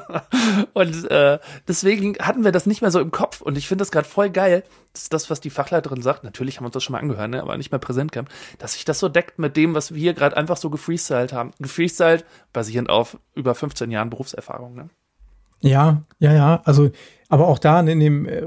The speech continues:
Speaker 2: in meinem Podcast, ähm, wenn ich mit diesen Lehrkräften spreche, wie auch dir, ne, die den Deutschen Lehrkräftepreis gewonnen haben, äh, es
Speaker 1: Mhm.
Speaker 2: ist, du, du, das klingt immer durch,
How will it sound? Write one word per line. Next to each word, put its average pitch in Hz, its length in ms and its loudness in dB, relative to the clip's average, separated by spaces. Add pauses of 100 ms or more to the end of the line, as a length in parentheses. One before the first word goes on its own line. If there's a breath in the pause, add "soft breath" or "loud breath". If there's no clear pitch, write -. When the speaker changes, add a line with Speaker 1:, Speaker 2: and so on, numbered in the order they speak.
Speaker 2:
in 180 180 0
meinem 151 240 4
Podcast, 165 760 -2
ähm, 143 540 0
wenn 147 120 0
ich 143 180 -2
mit 143 160 -2
diesen 135 480 -2
Lehrkräften 156 460 -2
spreche, 165 380 0
wie 147 160 2
auch - 140 -6
dir, 208 320 4
ne, 170 160 0
die 151 80 -4
den 135 100 -2
Deutschen 151 280 0
Lehrkräftepreis 143 580 -8
gewonnen 156 260 0
haben, 147 140 0 (460 soft breath)
äh, 143 240 2
es - 180 -2
Speaker 1:
Mhm. - 40 0
Speaker 2:
ist, 131 300 -8
du, 160 240 2 (180)
du, 143 200 2 (100)
das - 180 0
klingt 185 280 4
immer 170 180 4
durch, 147 400 2